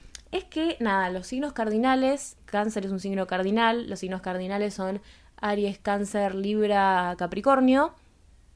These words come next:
se caracterizan por ser los iniciadores de las cosas. Hasta ahí todo bien, eso lo sabía, pero algo que dice ella en el libro, que me pareció genial, es que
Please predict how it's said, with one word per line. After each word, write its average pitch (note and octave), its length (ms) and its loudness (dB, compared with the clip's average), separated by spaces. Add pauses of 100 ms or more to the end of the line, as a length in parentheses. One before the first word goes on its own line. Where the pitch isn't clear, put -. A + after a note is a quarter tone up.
(280)
se D4 140 -6
caracterizan C#4+ 600 0
por A#3 160 2
ser A#3+ 140 -4
los A3+ 180 -2
iniciadores F#3+ 440 -2
de F3+ 60 -2
las E3+ 120 -4
cosas. E3+ 400 -12
Hasta B3 220 -2
ahí E4 100 0
todo G#3 200 -2
bien, G#3+ 320 2
eso G3+ 260 -10 (160)
lo F#3+ 120 -14
sabía, A3+ 540 0 (540)
pero C4+ 540 0
algo F4 320 0
que G#3+ 100 -4
dice G#3+ 580 0
ella A3+ 200 -2
en A3 100 4
el G3 120 2
libro, A3 360 2
que G3+ 80 -6
me F3 120 -4
pareció F3+ 300 -6
genial, A#3 460 2 (420)
es E4 180 -2
que D#4 460 -2